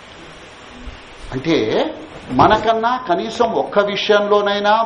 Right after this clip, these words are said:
మంచి వాళ్ళతో స్నేహం చేస్తే దాని వైపు మనం ఆకర్షితులమవుతాం.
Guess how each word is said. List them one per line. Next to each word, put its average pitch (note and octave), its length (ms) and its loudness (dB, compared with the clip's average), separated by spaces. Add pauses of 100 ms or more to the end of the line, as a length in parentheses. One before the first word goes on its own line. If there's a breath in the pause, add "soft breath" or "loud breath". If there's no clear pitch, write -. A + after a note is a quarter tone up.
మంచి E3 300 -2
వాళ్ళతో F3+ 420 2
స్నేహం D#3 480 0
చేస్తే D#3+ 600 4 (220 loud breath)
దాని D3 340 6
వైపు C#3+ 420 0
మనం C3+ 180 -2
ఆకర్షితులమవుతాం. A2+ 920 -4